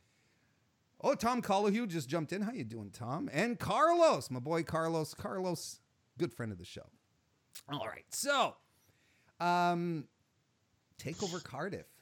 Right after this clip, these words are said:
happening this week. I'm, and, you know, uh, just before we actually get in here, and I know, Laura, uh, first and foremost, y-, like, I'm not exaggerating. You are a wrestling fan. You are,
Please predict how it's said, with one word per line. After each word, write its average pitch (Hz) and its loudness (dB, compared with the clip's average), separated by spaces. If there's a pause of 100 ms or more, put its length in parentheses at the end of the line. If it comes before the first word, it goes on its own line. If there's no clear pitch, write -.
(140)
happening 131 -6
this 123 -6
week. 160 -6
I'm, 208 -6 (300)
and, 247 0
you 277 2
know, 269 0 (300)
uh, - -18 (280)
just 277 -2
before 208 2
we 185 2
actually 156 0
get 120 0
in 110 -2
here, 90 -8 (120)
and 147 2
I 160 4
know, 180 4
Laura, 143 6 (100)
uh, 139 -12
first 185 -4
and 131 0
foremost, 113 -2 (480)
y-, 143 0 (160)
like, 156 2
I'm 170 6
not 202 6
exaggerating. 110 4
You 143 6
are 147 6
a 139 4
wrestling 110 0
fan. 101 -2
You 160 8
are, 202 6